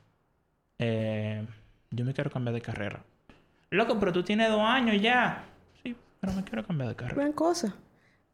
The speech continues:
Speaker 1: ¿Qué importa?
Speaker 2: Ahorita termina y no ejerce, no hace nada con
Speaker 1: Ujú,
Speaker 2: eso. Entonces
Speaker 1: ujú.
Speaker 2: pierde, tampoco lo pierde, porque todo
Speaker 1: Ujú.
Speaker 2: es,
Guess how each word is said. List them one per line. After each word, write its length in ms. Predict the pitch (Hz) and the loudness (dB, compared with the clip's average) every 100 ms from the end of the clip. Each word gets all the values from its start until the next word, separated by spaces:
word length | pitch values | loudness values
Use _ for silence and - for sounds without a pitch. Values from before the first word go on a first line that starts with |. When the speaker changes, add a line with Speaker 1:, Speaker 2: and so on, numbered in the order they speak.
| _ _ _ _ _ | _ _ _ _ _
Speaker 1:
¿Qué 120 | - 139 | -6 -2
importa? 180 | - | 2
Speaker 2:
Ahorita 540 | 208 208 214 240 240 - | 4 4 2 4 4 6
termina 580 | 254 247 254 285 269 247 | 6 8 6 6 6 4
y 60 | 240 | 4
no 220 | 233 254 | 6 6
ejerce, 500 | 254 220 262 294 240 | 6 8 6 6 6
no 140 | 226 | 6
hace 180 | 247 269 | 6 6
nada 280 | 240 240 247 | 6 6 6
con 140 | 240 | 8
Speaker 1:
Ujú, 80 | 226 | 8
Speaker 2:
eso. 300 | 240 156 156 | 8 8 6
Entonces 440 | 202 196 202 226 208 | 4 4 4 6 4
Speaker 1:
ujú. 80 | 208 | 4
Speaker 2:
pierde, 600 | 202 214 226 226 226 220 - - _ _ - | 2 2 2 2 2 0 -6 -20 _ _ 2
tampoco 320 | 285 359 523 466 | 4 6 4 6
lo 60 | |
pierde, 340 | 254 233 190 180 | 6 6 6 4
porque 220 | 208 226 | 4 4
todo 540 | 226 262 330 269 254 214 | 6 8 10 10 10 8
Speaker 1:
Ujú. 60 | |
Speaker 2:
es, 400 | 233 233 233 226 | 8 8 8 6